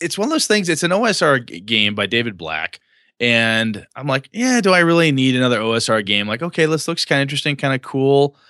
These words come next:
he's got twenty days left. He's not looking for a lot of money. And I'm like, "Wait a minute. How, what do I get for a pledge?" And I'm like, "Okay, for twenty-six bucks U S, I get six copies of the print edition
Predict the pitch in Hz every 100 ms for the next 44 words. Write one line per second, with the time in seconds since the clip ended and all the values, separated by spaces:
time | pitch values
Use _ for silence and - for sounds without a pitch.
0 | _ _ _ 135 131 139 - 156 151 143
1 | 139 127 123 127 127 - - 135 123 185
2 | 180 185 202 - 127 123 110 131 156 110
3 | 107 117 120 117 147 180 117 95 92 -
4 | - - 127 190 247 147 139 139 - 110
5 | 92 - 143 92 85 - 107 104 104 139
6 | - 113 107 113 110 101 - 170 - 156
7 | - 131 123 - 117 117 117 - - _
8 | _ _ _ _ _ _ 143 147 135 -
9 | 202 - - 139 151 147 135 110 - 135
10 | 131 123 127 - 127 123 123